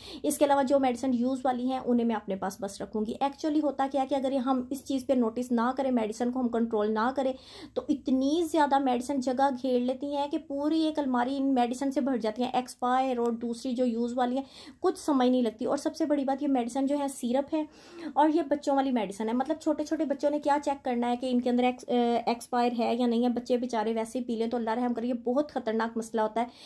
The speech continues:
इसीलिए आप भी जब भी मेडिसिन एक्सपायर हो फ़ौरन से उसे फेंक दें। तो ये देखिए माशाल्लाह से मैंने मेडिसिन जो है one by one इन सबको साफ़ करती गई। तो, अ, वीकेंड पे मेरी कोशिश होती है, अ,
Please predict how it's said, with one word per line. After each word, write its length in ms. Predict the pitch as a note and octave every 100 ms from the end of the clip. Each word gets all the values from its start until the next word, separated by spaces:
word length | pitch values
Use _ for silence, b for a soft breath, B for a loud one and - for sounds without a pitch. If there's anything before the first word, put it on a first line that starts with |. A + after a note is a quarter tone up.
| F4 C#4+
इसीलिए 320 | D4+ D4+ D#4+ D#4
आप 240 | C#4+ C#4
भी 400 | B3+ D4 D4 D4+ C4+
जब 200 | C#4+ B3+
भी 120 | E4
मेडिसिन 340 | C#4+ A#3 C4 B3
एक्सपायर 400 | B3 - A#3 B3+
हो 60 |
फ़ौरन 400 | C4 D4 C#4+ D4
से 100 | C#4
उसे 160 | A#3+ A3+
फेंक 260 | A3+ G3 F#3
दें। 160 | F3+ G3 - _ _ _ _ _ _ _
तो 180 | C#4 C#4
ये 160 | C4 B3
देखिए 260 | B3 C#4+
माशाल्लाह 360 | C4+ B3+ B3 A#3+
से 100 | B3+
मैंने 180 | B3 A#3+
मेडिसिन 420 | A3+ G#3 A3+ B3
जो 140 | B3
है 120 | B3+ B3 B B C#4+ A#3+
one 180 | C#4+ D4
by 80 | D4
one 160 | C4 C4+
इन 200 | C4+ C4+
सबको 360 | C#4 C4+ D4+ D4+
साफ़ 300 | B3 A3+ A#3
करती 220 | B3+ C4
गई। 140 | C4 C4+
तो, 140 | C#4 C#4+ C#4+
अ, 320 | C4+ C4 B3
वीकेंड 400 | A#3+ C#4 D#4 D4+
पे 80 | D#4
मेरी 180 | D4 C4+
कोशिश 320 | B3 B3 C4
होती 160 | C4 C#4
है, 120 | D4+
अ, 260 | D4+ -